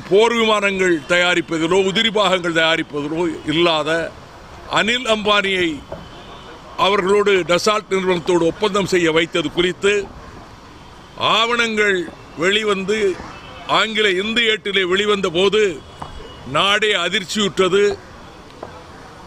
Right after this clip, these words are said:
இது, இந்த ஊழல் குற்றச்சாட்டிலிருந்து அவர்கள் விடுபட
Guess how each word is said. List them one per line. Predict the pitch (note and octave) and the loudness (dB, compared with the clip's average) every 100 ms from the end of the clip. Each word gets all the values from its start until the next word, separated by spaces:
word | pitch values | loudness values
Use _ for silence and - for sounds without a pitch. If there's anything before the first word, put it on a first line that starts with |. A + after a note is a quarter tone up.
| D#3 | 0
இது, | E3+ F3 E3 D#3 C3 - - - | 2 4 2 0 -6 -16 -14 -8
இந்த | F3 F#3 F#3 | -4 -2 0
ஊழல் | A#3 B3+ A#3 | 2 2 0
குற்றச்சாட்டிலிருந்து | A3 F#3 G#3+ G#3+ F#3+ G3 G#3 G#3 G#3 | -4 -4 0 0 0 0 0 0 0
அவர்கள் | G3 F3+ F3+ | 0 0 2
விடுபட | F#3+ A3 G#3+ | 2 2 0